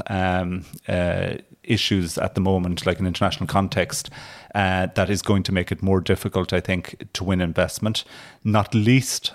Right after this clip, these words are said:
of those is the fact that the, uh, amount of investment, uh, the amount of F D I flows, uh, has subsided and hasn't recovered even from twenty nineteen, uh, po-, um, pre-pandemic, uh, it hasn't recovered to those levels. The,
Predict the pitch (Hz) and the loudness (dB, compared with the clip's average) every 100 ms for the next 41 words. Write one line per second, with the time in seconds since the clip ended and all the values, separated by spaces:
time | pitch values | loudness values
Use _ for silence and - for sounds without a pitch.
0 | - 104 85 - 95 92 90 95 - 95 | -2 -2 0 2 2 2 -2 -4 -6 -2
1 | 87 - 95 90 - 92 92 85 - - | -2 -2 -6 -4 -2 -2 -2 -4 -10 -20
2 | - - 95 - 98 101 110 101 104 87 | -12 0 0 2 4 6 6 4 2 0
3 | 90 90 85 - 95 87 - - 104 101 | 0 0 0 -2 -2 -2 -4 -2 -2 0
4 | 101 101 98 98 85 98 90 92 - 92 | 2 2 4 0 0 0 2 0 0 0
5 | 90 - - 85 90 90 - - 95 - | 0 -2 -8 -4 -2 0 -2 0 0 0
6 | 87 - 92 90 90 95 101 87 - 98 | -2 2 2 2 2 2 2 0 2 2
7 | 87 90 92 92 87 - 87 90 - - | 2 2 0 -2 -2 0 0 -2 -8 -2
8 | 107 - 95 92 95 104 95 92 - - | 0 2 0 0 0 0 0 0 -4 -16
9 | - - 92 85 - 101 98 - 92 92 | -10 -2 0 0 2 2 2 0 0 0
10 | 90 - 98 90 90 95 92 90 92 92 | 0 0 0 2 0 2 0 -2 -2 0
11 | 92 95 - 98 95 92 90 101 85 95 | 0 -2 -6 -4 0 0 2 0 2 2
12 | 98 95 92 90 107 - - - - - | 2 2 0 0 -2 -4 -12 -14 -14 -14
13 | - - - - 120 113 107 104 | -16 -20 -20 0 4 6 6 4